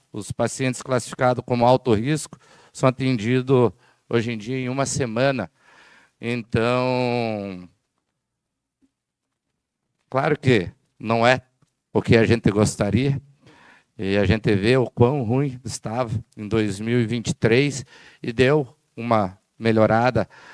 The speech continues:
gradual, é isso que a gente espera. É, eu sei que estão trabalhando pra melhorar ainda mais o dia a dia. É, eu quero que saiba que esse vereador está aqui pra colaborar de uma maneira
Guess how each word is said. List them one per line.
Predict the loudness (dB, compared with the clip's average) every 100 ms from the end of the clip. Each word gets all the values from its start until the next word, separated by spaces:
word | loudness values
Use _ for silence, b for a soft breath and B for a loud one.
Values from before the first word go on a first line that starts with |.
| B -2
gradual, | 4 4 6 6 8 6
é | 4
isso | 2 0
que | -2
a |
gente | -2 -2 -6
espera. | -6 -4 0 2 2 0 B B B B
É, | -4 -2 0 -2
eu | 0
sei | 0 0
que |
estão | 0 0
trabalhando | 4 4 8 8 8 4 4 -2 -4 b b b 0
pra | 0
melhorar | 4 4 6 6 6 4 0 b b -6
ainda | -2 -2 0 0
mais | 0 0 0 0 -2 -6 b b b -2
o | -2
dia | 0 2 2
a |
dia. | 2 0 4 4 4 -2 b b b b b b
É, | -2 0
eu | 4
quero | 4 6
que | 2
saiba | 4 2 4 2
que | 0 0 -2 -2 -10 _ -16
esse | -4 0
vereador | 2 2 2 2 2
está | 0 -4
aqui | -4 -2 -4
pra | -2 -4
colaborar | 0 0 2 0 0 0 -2 -6
de | -16 -12
uma | -8 -6
maneira | -6 -4 -2 -2 -2